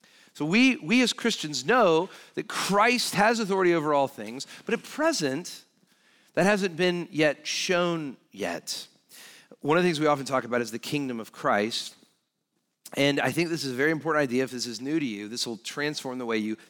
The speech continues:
think as a Christian. This is what Peter is talking about in First Peter. How do we think in this sober-minded and self-controlled way? Well, it's understanding the already and not yet of the kingdom, okay? So we live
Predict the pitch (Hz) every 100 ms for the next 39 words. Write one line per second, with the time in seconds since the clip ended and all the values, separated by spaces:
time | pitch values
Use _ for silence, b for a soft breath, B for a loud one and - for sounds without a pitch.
0 | _ - 170 170 139 - B B B B
1 | 127 131 - 202 - 90 131 156 135 139
2 | 135 B B - 185 175 139 - 135 131
3 | 120 123 123 - 135 - - 185 98 110
4 | 123 131 139 - 175 107 B B B B
5 | 120 127 120 - - 165 180 170 170 156
6 | 160 165 143 131 123 - 143 131 139 131
7 | 139 131 135 185 101 90 127 139 - 143
8 | 170 180 165 - 120 120 139 127 131 127
9 | 147 170 147 131 131 127 123 131 120 120
10 | 117 107 113 - 120 104 85 _ _ _
11 | _ 110 110 110 _ _ _ b b b
12 | b b b b - 170 156 190 247 220
13 | 190 185 123 123 147 -